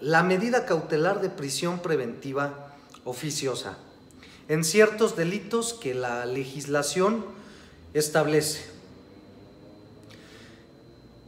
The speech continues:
Y yo la falta que veo en esta medida cautelar preventiva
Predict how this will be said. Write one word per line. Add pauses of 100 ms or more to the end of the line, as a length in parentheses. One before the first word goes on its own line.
(140)
Y
yo
la
falta
que
veo (140)
en
esta
medida (1500)
cautelar (600)
preventiva